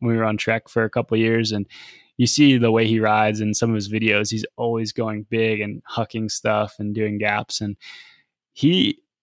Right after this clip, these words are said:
oftentimes is the first dude at a World Cup to, to pull some of these lines. It's pretty cool to see. It takes, takes some big balls to jump <laughs> some of that stuff sometimes.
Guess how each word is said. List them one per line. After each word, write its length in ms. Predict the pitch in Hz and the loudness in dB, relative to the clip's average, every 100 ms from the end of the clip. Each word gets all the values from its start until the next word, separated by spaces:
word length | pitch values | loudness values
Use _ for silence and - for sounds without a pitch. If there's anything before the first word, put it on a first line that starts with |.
| _ | _
oftentimes 760 | - 143 151 135 123 127 123 110 | 0 0 2 2 4 4 4 2
is 80 | 107 | 0
the 80 | 107 | -2
first 280 | 123 120 - | 0 0 2
dude 180 | 120 | 2
at 80 | 117 | 4
a 60 | 107 | 2
World 280 | 110 117 - | 2 0 -2
Cup 240 | 104 - | -4 -2
to, 360 | 107 104 104 107 170 | -2 0 -2 -8 -10
to 100 | - | -8
pull 420 | 107 - 120 117 104 | -4 0 2 0 -2
some 220 | - 107 | -2 -2
of 60 | 104 | 0
these 160 | 101 | -2
lines. 480 | 107 107 104 101 - _ _ _ _ _ - | -2 -2 -2 -6 -10 _ _ _ _ _ -14
It's 120 | - | -10
pretty 180 | - 104 | -6 -6
cool 180 | - 104 | -4 -4
to 80 | |
see. 300 | 104 - 104 | -4 -6 -6
It 160 | 101 104 | -8 -8
takes, 400 | - 104 - - _ - - _ - | -6 -4 -6 -10 _ -20 -20 _ -2
takes 180 | 123 | 0
some 100 | - | 2
big 220 | 107 110 107 | 2 0 0
balls 300 | 104 104 - | 0 0 -4
to 60 | |
jump 200 | 104 95 | -6 0
<laughs> 20 | |
some 180 | - - | 2 4
of 100 | - | 4
that 160 | 110 123 | 4 0
stuff 280 | - 117 101 | 0 0 0
sometimes. 580 | 113 104 101 101 - | -2 -4 -4 -6 -10